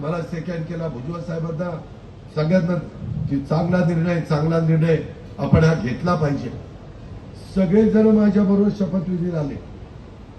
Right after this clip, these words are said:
कोल्हे साहेबांनी देखील बाईट दिला. अशोक तर मला म्हणत होता, "दादा, सत्ता असल्याशिवाय काही खरं नाही," आणि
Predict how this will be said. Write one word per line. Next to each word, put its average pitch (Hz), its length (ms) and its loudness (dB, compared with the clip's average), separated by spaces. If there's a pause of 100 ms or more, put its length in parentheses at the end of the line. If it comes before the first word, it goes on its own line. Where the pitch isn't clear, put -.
(260)
कोल्हे 180 300 6
साहेबांनी 202 460 6
देखील 214 420 6 (160)
बाईट 185 300 4
दिला. 208 260 6 (1300)
अशोक 208 540 4
तर 233 120 8
मला 214 280 4
म्हणत 208 300 4
होता, 214 240 0
"दादा, 190 380 0 (680)
सत्ता 180 360 -2
असल्याशिवाय 202 540 2
काही 185 300 0
खरं 151 200 0
नाही," 120 140 -8 (1160)
आणि 202 460 4